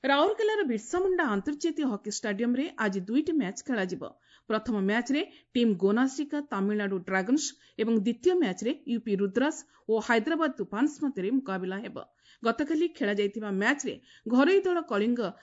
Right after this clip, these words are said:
ଲାନର୍ସ ଛଅ ଶୂନ ଗୋଲରେ ବେଙ୍ଗଲ ଟାଇଗର୍ସକୁ ହରାଇ ଦେଇଛି। ଘରୋଇ ଦଳ ପ୍ରଥମ ଛଅ ମିନିଟ୍ରେ ତିନୋଟି ଗୋଲ୍ ଦେଇ ବିଜୟଧାରାକୁ ଆଗେଇ ନେଇଥିଲା।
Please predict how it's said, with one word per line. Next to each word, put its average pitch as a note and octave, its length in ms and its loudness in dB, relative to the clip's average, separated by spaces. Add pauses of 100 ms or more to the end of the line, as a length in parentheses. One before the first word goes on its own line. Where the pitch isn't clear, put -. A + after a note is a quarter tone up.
(160)
ଲାନର୍ସ A3 400 0 (100)
ଛଅ A#3 280 -4
ଶୂନ D4+ 160 2 (120)
ଗୋଲରେ G3+ 280 0 (100)
ବେଙ୍ଗଲ G3 360 0
ଟାଇଗର୍ସକୁ F#3 540 -4 (120)
ହରାଇ G#3+ 260 0
ଦେଇଛି। F3 300 -6 (340)
ଘରୋଇ D4+ 440 4
ଦଳ G3 120 2 (300)
ପ୍ରଥମ G#3+ 300 -4 (180)
ଛଅ G#3+ 240 -4
ମିନିଟ୍ରେ D#4 360 4 (300)
ତିନୋଟି C4 300 6 (120)
ଗୋଲ୍ C#4+ 240 6
ଦେଇ E3 180 2 (240)
ବିଜୟଧାରାକୁ B3 600 0 (180)
ଆଗେଇ F#3+ 300 -2
ନେଇଥିଲା। F#3 380 -6